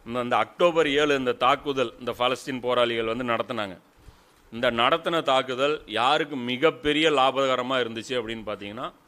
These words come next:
இஸ்ரேலுக்கு தான். எல்லாரும் என்ன நினைச்சாங்க, போட்ட அந்த ஒரு நாள் வந்து பார்த்தீங்கன்னா, முஸ்லீம்கள், அஹ், நிறைய பேர் என்ன பண்ணாங்க, கொண்டாடி தீர்த்தாங்க. "ஆ, அடிச்சிட்டாங்க பாருங்க புல்டோசர் வச்சு." நான் அப்போவே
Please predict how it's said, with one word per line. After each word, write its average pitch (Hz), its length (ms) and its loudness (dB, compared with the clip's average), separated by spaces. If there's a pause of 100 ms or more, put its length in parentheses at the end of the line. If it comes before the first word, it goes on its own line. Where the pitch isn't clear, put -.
(100)
இஸ்ரேலுக்கு 110 480 -6
தான். 95 160 -14 (1400)
எல்லாரும் 170 540 2
என்ன 160 180 -2
நினைச்சாங்க, 139 600 -4
போட்ட 139 280 -6
அந்த 127 220 -4
ஒரு 123 160 -4
நாள் 143 260 -4
வந்து 143 260 -6
பார்த்தீங்கன்னா, 135 400 -6
முஸ்லீம்கள், 131 600 -6
அஹ், 107 460 -2
நிறைய 120 360 -2
பேர் 135 160 -2
என்ன 127 180 -4
பண்ணாங்க, 113 280 -10
கொண்டாடி 135 420 0
தீர்த்தாங்க. 127 460 -8 (520)
"ஆ, 127 360 -2
அடிச்சிட்டாங்க 131 560 -8
பாருங்க 123 300 -8
புல்டோசர் 123 520 -8
வச்சு." 123 380 -10 (340)
நான் 92 120 -12
அப்போவே 170 540 4